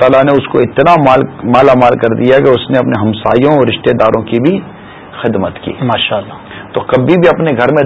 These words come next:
Speaker 1: داخل ہوں تو چند ایک مدنی پھول ہمیشہ ذہن نشین رکھیں کہ جب دروازہ بند کریں تو بسم اللہ شریف پڑھ کے دروازہ بند کریں،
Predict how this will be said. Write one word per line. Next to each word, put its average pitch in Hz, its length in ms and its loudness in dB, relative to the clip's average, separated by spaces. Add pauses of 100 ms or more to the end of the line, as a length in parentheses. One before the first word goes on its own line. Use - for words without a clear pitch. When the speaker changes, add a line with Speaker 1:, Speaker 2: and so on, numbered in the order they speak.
Speaker 1:
داخل 143 280 0
ہوں 131 160 -4 (340)
تو 120 120 -2 (160)
چند 180 240 2
ایک 135 100 0
مدنی 135 340 -2
پھول 127 140 -2
ہمیشہ 135 420 -2
ذہن 113 100 -2
نشین 107 280 -6
رکھیں 101 280 -6 (420)
کہ 135 140 0
جب 123 160 0
دروازہ 143 480 2
بند 135 200 -2
کریں 123 200 0 (920)
تو 127 80 0
بسم 120 340 -4
اللہ 139 300 2
شریف 139 320 0
پڑھ - 140 0
کے 113 120 0
دروازہ 101 380 -2
بند - 180 -4
کریں، - 160 -8